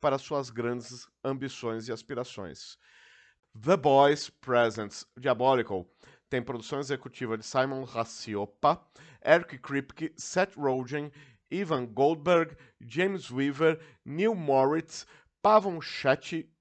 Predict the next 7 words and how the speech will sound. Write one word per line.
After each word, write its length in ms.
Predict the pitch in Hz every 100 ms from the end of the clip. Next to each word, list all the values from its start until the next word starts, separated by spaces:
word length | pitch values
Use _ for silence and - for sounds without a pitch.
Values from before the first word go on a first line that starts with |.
| _
Olimar 500 | 185 214 208 156 120
Moore, 320 | 117 139 156 - _ _ _
Ken 240 | - 220 226 -
F. 320 | - 151 - -
Levin, 520 | 117 120 127 160 190 _ _ _ _ _ _ _ _ _
Jason 560 | 104 165 190 175 156 123
Netter, 500 | 113 127 139 165